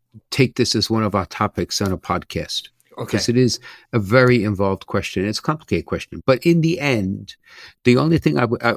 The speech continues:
Speaker 1: I would say in response to the question for now is that the celibacy of the clergy is a discipline of the church. It's not a dogmatic teaching of the church,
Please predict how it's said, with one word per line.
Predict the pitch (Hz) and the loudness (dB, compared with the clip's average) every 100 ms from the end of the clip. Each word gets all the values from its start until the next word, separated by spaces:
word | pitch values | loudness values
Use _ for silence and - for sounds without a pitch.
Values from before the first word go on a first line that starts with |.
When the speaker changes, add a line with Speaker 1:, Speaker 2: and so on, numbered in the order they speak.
| 113 | 2
Speaker 1:
I | |
would | 110 - | 2 4
say | 117 | 4
in | 104 | 4
response | 92 - 113 107 | 2 0 0 0
to | - | -4
the | 92 | -4
question | - 92 - 80 | -2 -4 -4 -4
for | 92 | -4
now | - 98 87 - | -2 -4 -6 -2
is | 113 104 - - - - - | 0 2 0 -6 -20 -18 0
that | 110 110 | 0 2
the | 110 | 0
celibacy | - 147 175 151 - 139 127 | 2 2 2 0 0 -2 0
of | 120 104 | 0 0
the | 104 | -2
clergy | - 123 110 90 78 80 90 107 _ _ _ - | -2 0 0 0 -4 -6 -6 -12 _ _ _ -2
is | 113 | 0
a | 107 | 0
discipline | 92 - 113 104 - 98 92 | 0 0 2 0 -2 -2 -2
of | 82 | -4
the | 87 | -6
church. | - - - - _ _ _ _ _ _ _ _ _ _ _ _ _ _ | -8 -12 -18 -20 _ _ _ _ _ _ _ _ _ _ _ _ _ _
It's | - 123 | -6 0
not | 120 | 2
a | 117 | 2
dogmatic | 107 101 92 101 92 - | 2 0 2 0 0 -2
teaching | - 113 - | -4 -2 -4
of | 87 | -4
the | 180 | -4
church, | - 90 | -4 -4